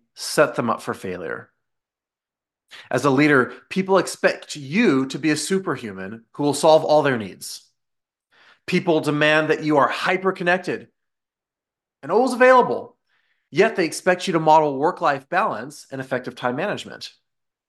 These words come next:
You're asked to be authentic and transparent, candidly sharing your struggles and fears, but at the same time, staying positive, inspiring, and composed,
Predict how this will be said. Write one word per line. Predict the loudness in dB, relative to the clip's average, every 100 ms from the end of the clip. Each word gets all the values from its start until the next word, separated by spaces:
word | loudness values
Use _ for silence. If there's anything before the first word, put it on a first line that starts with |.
| _ _
You're | -2 2
asked | 2 0 -8 -14
to | -4
be | -2
authentic | 0 0 2 2 2 0 -2 -8
and | -12 -6
transparent, | -4 -4 -4 0 2 0 -2 -14 _ _ -20 _ _ -16
candidly | -4 -2 0 0 -2
sharing | 0 2 2 2
your | -4
struggles | -2 -2 -2 -6
and | -10 -6
fears, | -2 -2 -4 -8 -16 _ _ _ _ _
but | 2
at | 2 2
the |
same | 0 0 0 -2
time, | -6 -6 -6 -10 -14
staying | -8 -4 -4
positive, | -2 4 4 4 -2 -2
inspiring, | -4 0 4 4 4 0 -6 -10
and | -10
composed, | -8 -6 2 4 4 0 -10